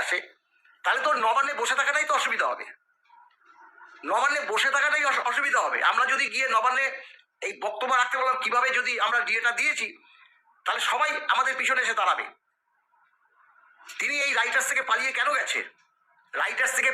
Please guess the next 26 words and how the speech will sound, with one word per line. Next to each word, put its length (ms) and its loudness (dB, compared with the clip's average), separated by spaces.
পালিয়ে 320 2
গেছে 200 0
এই 120 -6
কারণে, 220 2
তিনি 200 -4
দেখেছেন 340 -2
যে 80 -4
রাইটার্সের 560 0
অভ্যন্তরে 540 0
কি 160 0
ধরনের 340 4
আন্দোলন 380 0
হয়েছে। 240 -2
কিন্তু 200 -2
একটা 280 0
কথা 160 2
বাস্তব 320 2
যে 60 -8
প্রশাসন 420 2
আমাদের 260 2
উপর 220 -6
কোনো 140 2
আঘাত 240 0
আমাদের 240 0
না 80 6
করেছে, 240 -2